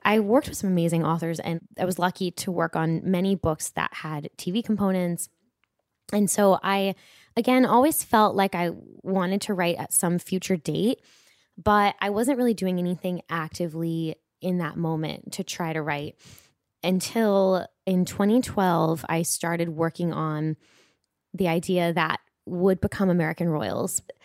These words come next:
It was an experiment for me. I had not written fiction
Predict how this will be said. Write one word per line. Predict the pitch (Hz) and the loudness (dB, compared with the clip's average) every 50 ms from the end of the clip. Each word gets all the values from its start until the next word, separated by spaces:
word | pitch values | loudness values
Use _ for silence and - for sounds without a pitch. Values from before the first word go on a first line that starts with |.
| _ _ _ _ _ _ _ _ - | _ _ _ _ _ _ _ _ 2
It | 233 247 | 4 6
was | 233 233 233 233 208 180 185 - - _ - | 6 8 6 6 4 2 -2 -6 -8 _ -4
an | - - - 220 220 220 | -2 2 4 4 4 4
experiment | - - - 269 254 226 196 180 175 - | 2 2 2 4 4 4 4 2 0 0
for | - 202 180 | 2 2 4
me. | 175 180 175 170 165 165 175 | 4 4 4 4 2 2 0
I | - - | 0 -2
had | 170 170 190 175 | -2 -2 0 0
not | 180 175 185 180 - - | 2 2 2 0 0 -2
written | - 175 156 131 170 | -4 -4 -2 -2 -4
fiction | 160 - 180 170 - - - 170 170 165 - | -4 -4 -6 -6 -6 -4 -2 -2 -2 -2 -4